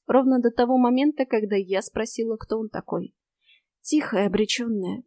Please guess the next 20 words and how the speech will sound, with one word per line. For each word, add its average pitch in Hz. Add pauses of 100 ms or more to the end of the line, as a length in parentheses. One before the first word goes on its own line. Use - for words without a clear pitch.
не 233
помню, 226 (240)
шелестело 202
в -
ушах, 233
пока 185
я 175
проваливалась 196
сквозь -
кремовые 240
облака, 208
уже 226
зная, 254
что 233
сейчас 254
очнусь 196
в -
своей 180
кровати. 175 (580)
Наутро 226